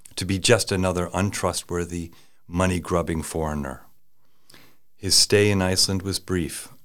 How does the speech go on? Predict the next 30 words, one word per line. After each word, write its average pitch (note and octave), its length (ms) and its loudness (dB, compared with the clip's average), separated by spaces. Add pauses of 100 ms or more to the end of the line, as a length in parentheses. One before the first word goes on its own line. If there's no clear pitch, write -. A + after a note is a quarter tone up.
(160)
only G2 220 2
a F2+ 40 0
couple G2+ 340 0
of F2 100 -4
years F2 380 0
at D#2+ 120 -8
the - 80 -4
turn E2+ 320 0
of D#2+ 100 -6
the F#2 100 -4
twentieth E2+ 400 -2
century, D#2 600 -4 (500)
but - 140 -4
the F#2 80 2
concrete G2 580 2
barn F#2+ 300 4
that E2+ 140 0
he G2 100 -4
built E2 340 0
still F2 360 0
stands F2 420 0
to - 160 -8
this E2 240 -4
day, D#2 320 -4 (440)
and E2+ 200 -2
today G2 440 4 (420)
houses F2+ 480 0
a E2 40 -2
convenience D#2+ 580 -2
store. C#2 380 -2